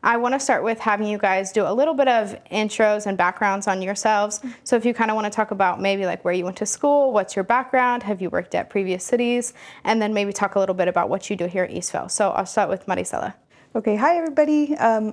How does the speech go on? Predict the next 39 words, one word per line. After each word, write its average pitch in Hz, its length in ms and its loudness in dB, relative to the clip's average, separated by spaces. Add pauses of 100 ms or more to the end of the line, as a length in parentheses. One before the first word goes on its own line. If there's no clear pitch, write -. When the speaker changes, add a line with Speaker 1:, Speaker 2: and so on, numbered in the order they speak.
Speaker 2:
I'm 240 240 2
Maricela. 247 520 2
I'm 214 120 -4
the 202 200 2
city's 226 440 0 (220)
H 220 200 0
R 240 120 4
manager. 214 500 0 (540)
Um, 202 340 0
I 208 180 2
have 226 220 -2
been 240 140 4
with 240 100 0
the 240 80 -2
city 240 260 2
now 220 600 2 (480)
a 214 60 4
little 320 280 4
over 330 180 2
seven 277 300 2
years, 240 460 -2 (100)
and 214 400 0
prior 254 320 2
to 269 140 -2
that, 226 180 4
I 220 80 4
was 208 120 -2
actually 202 300 0
working 208 300 0
with 196 140 -2
the - 40 -8
city 202 240 0
of 196 80 0
Norco. 196 440 0 (520)
Um, 202 280 2
I 208 100 2
went 208 160 2
to 208 80 -6
school 208 680 2